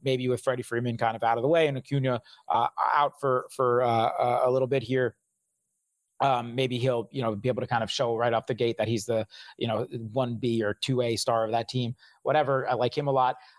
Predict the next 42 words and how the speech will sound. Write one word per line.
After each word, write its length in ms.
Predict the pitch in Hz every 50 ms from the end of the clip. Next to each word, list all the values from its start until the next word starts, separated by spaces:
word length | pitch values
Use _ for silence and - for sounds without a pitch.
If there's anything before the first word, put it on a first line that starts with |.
| _ - -
Uh, 140 | 151 156
some 160 | - - 185 202
other 160 | 220 233 214
names 220 | 190 180 165 143 -
to, 100 | 185 165
I 80 | 156
just 160 | 135 151 139
think, 180 | - 160 135 -
look 160 | 143 160 -
at. 120 | 143 113 107
I 60 | 131
think 140 | 185 170 123
Giancarlo 400 | 156 151 123 151 160 160 156 139
Stanton's 340 | - 151 151 165 151 117
really 180 | 127 127 127 127
interesting, 320 | 135 - - - 123 113
coming 240 | 110 - 143 151 147
off 160 | 143 139 -
now 160 | 143 135 127 123
a 60 | 120
season 300 | - - 160 143 156 147
and 100 | 139 131
a 40 | 117
half, 360 | 123 135 135 - 120 - - - - - - - -
uh, 120 | 110 110 - -
of 140 | 147 131 - -
fully 260 | - 160 165 160 151
healthy, 500 | 123 139 143 139 - - 123 107 92 95 - _ _ _ _ -
uh, 240 | 113 107 87 85 -
baseball, 640 | - 139 131 123 - - - 117 107 110 - - _ _ _ _ -
uh, 120 | 120 117
for 100 | - -
the 80 | 135 120
Yankees, 640 | 110 127 127 117 - 123 113 113 110 - - - _ _ _
was 420 | 135 131 131 131 127 123 117 - - _ -
top 220 | - 165 170 -
five 240 | 160 156 151 139 143
M 100 | 143 127
V 140 | 123 120 -
P 160 | - 139 139
type 220 | 127 135 135 131 -
candidate 400 | 135 135 131 123 127 131 135